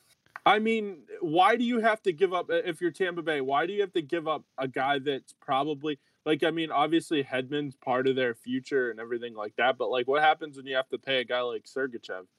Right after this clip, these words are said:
Okay, you can say goodbye to Serv-, Sergachev, and you bring up a guy like Nolan Foote,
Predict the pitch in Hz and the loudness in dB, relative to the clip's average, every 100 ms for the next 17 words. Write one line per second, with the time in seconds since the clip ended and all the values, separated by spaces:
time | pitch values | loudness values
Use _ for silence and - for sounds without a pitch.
0 | _ _ _ _ 120 131 135 139 123 135 | _ _ _ _ -4 0 2 2 -2 -4
1 | 123 127 117 107 120 120 110 151 160 135 | -2 -2 -2 0 0 0 0 2 2 -2
2 | - - 160 165 123 - 117 120 - _ | -10 -2 0 0 -2 -2 -2 -4 -10 _
3 | - 127 117 135 131 127 117 120 117 117 | 0 2 2 2 2 2 4 4 4 0
4 | 113 120 117 110 - 170 131 | 0 -2 -2 -2 2 4 4